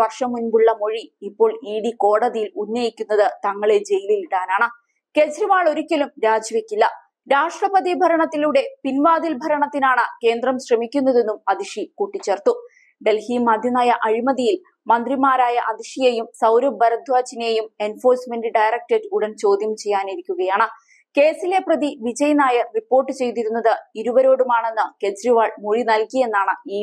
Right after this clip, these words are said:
ഡിയുടെ വാദം. അതേസമയം കേരളത്തിലും ചില രാജികൾ സംഭവിക്കുന്നുണ്ട്.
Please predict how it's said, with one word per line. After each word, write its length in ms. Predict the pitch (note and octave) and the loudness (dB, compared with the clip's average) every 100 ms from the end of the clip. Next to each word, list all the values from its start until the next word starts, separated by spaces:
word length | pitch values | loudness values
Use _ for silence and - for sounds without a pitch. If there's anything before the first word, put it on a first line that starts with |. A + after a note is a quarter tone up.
| G#3 | -4
ഡിയുടെ 240 | G3+ E3+ D#3+ | -4 -4 -4
വാദം. 260 | E3+ A#3+ - _ _ _ _ - D#4 | -2 -2 -4 _ _ _ _ -4 0
അതേസമയം 520 | A4+ B4+ A4+ G4 F#4 F#4 | 0 0 0 0 -2 2
കേരളത്തിലും 600 | D4 D#4+ G4 F#4+ D#4+ D4 D4+ | 4 4 0 -4 -2 -2 0
ചില 120 | F#4 F4 C4 | 2 4 2
രാജികൾ 420 | B3 C#4 B3+ A3+ - | 2 0 0 -2 -2
സംഭവിക്കുന്നുണ്ട്. 640 | F#3+ G3+ F#3+ - F4 B3+ | -6 -6 -8 -8 -4 -2